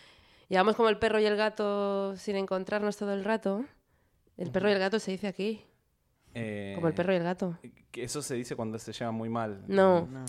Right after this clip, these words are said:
Speaker 3: Bueno,
Speaker 1: No,
Speaker 3: también.
Speaker 1: también. Bueno, como, eh, que sin coincidir, voy a verla y entonces no la veo a la salida, y entonces, o sea, vamos a verla y no, bueno, yendo a verla pero sin encontrarnos. Entonces ha dicho, "Hoy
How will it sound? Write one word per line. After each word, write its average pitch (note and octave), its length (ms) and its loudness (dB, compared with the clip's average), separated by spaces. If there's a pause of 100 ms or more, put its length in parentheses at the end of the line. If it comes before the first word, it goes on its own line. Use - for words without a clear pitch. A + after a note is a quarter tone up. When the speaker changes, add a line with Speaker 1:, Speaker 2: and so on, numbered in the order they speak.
(360)
Speaker 3:
Bueno, D#3 180 -4
Speaker 1:
No, G#3+ 200 6
Speaker 3:
también. F3+ 180 6
Speaker 1:
también. F#3+ 480 6
Bueno, G3 340 6
como, F#3 1160 8
eh, F#3 180 2
que F#3 140 2
sin G3+ 160 0
coincidir, G#3+ 540 6
voy A3+ 120 10
a G#3 100 10
verla A#3 440 4
y G#3+ 60 0
entonces G3 280 -2
no G3+ 80 2
la F#3+ 100 4
veo G3 120 2
a - 20 0
la F#3 100 -2
salida, A3 600 -2
y A3 60 4
entonces, F#3 320 0
o - 40 -4
sea, F#3+ 100 6
vamos G3 220 8
a G3+ 80 8
verla F#3+ 360 4
y F#3+ 60 0
no, F#3 240 0 (380)
bueno, F#3 280 4 (720)
yendo C4 460 8
a D4 60 12
verla D#4+ 240 10
pero B3+ 140 8
sin A3+ 140 4
encontrarnos. F#3 480 6
Entonces E3+ 180 -2
ha F3+ 40 0
dicho, F3 340 -4
"Hoy B3 420 4